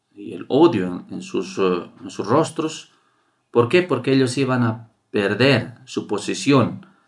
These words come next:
y toda su hipocresía sería expuesta. Y si ellos perdían su posición como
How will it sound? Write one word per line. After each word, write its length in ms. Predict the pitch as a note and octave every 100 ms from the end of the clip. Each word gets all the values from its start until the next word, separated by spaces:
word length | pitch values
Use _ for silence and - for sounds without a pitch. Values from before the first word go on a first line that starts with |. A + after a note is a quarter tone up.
| _ _ _ -
y 140 | -
toda 280 | - C#3 D3
su 220 | - B2+
hipocresía 760 | A#2 A#2 A2+ A2+ G#2+ - C3+ A#2
sería 400 | A2 G#2 A2 G2
expuesta. 840 | - - C#3+ E3 E3 - D#2+ _ _ _ _ _ _ _ _ _ _ -
Y 80 | G2
si 140 | A2+
ellos 300 | A2+ A#2+ - - _ _ -
perdían 420 | G#2 G2+ B2+ C3
su 200 | A#2+ A2+
posición 520 | G2+ - A#2+ B2+ B2+
como 520 | A#2 G#2 G2 G2 -